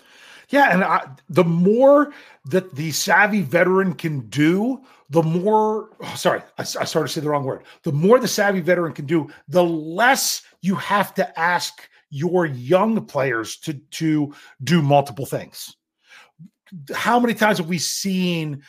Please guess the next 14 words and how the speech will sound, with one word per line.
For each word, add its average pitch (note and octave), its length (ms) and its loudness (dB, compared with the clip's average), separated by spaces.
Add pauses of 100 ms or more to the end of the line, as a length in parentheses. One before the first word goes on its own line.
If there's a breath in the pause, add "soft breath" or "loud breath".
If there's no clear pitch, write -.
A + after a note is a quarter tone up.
(160 soft breath)
the E3+ 60 -6
Steelers E3+ 420 0
with D#3+ 140 -4
their E3 80 0
rookies D3 380 -2
say, C#3+ 160 0
"Hey, D3+ 280 4 (240 loud breath)
rather G#3+ 200 2
than B3+ 160 2
focus G#3+ 340 0
on F3 80 0
doing D#3+ 240 0
all E3+ 180 2
this, C3 400 0